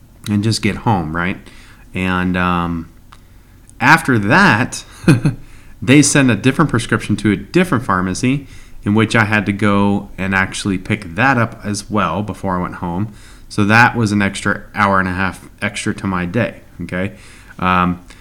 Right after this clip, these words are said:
I was a little bit upset at this time because I really thought that within that time period that I'm, you know, uh, my time frame got put off,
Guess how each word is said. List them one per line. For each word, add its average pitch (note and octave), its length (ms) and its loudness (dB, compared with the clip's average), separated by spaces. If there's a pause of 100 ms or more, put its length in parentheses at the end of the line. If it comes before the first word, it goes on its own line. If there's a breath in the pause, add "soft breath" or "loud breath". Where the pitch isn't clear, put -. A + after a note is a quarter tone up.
(400 loud breath)
I A2+ 100 6
was A2+ 160 4
a A#2 60 2
little F#3 260 4
bit E3+ 400 2
upset B2+ 560 -2
at A#2+ 140 -2
this A#2 160 -2
time B2 440 4
because A2+ 680 2
I G#2+ 80 0
really C3+ 360 4
thought A2 300 2
that G2 340 -2
within G#2+ 440 2
that F#2+ 240 2
time B2+ 260 4
period G#2 300 2
that G2 100 0
I'm, F#2 320 -2 (400 loud breath)
you G2+ 80 0
know, G2 380 2 (680 soft breath)
uh, G#2 120 -2
my G2 160 2
time C3+ 320 2
frame A2 220 2
got F#2 200 -4
put G#2+ 160 -2
off, A#2+ 460 0